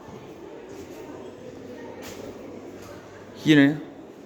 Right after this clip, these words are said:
burada Osmanlı son dönemi,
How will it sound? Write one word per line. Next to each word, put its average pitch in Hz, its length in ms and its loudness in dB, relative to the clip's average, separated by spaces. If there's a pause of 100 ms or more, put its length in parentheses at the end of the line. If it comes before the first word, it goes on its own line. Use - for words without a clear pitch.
(760)
burada 135 220 12
Osmanlı 143 560 10
son 135 300 8
dönemi, 107 360 6